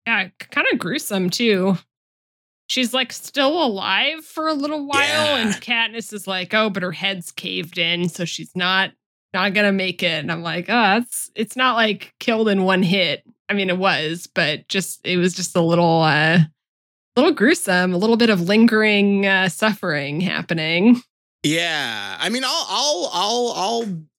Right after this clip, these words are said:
Speaker 2: I'll say that's, that's more of the kind of thing that I was wanting out of the action in this, is it being, like, you know, it can be heightened and, uh, uh, uh,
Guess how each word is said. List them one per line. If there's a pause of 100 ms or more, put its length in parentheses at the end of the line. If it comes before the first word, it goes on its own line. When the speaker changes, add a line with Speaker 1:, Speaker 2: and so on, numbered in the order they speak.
(100)
Speaker 2:
I'll
say
that's,
that's
more
of
the
kind
of
thing
that
I
was
wanting
out
of
the
action
in
this, (280)
is
it
being,
like, (720)
you
know,
it
can
be
heightened (100)
and, (600)
uh, (120)
uh,
uh,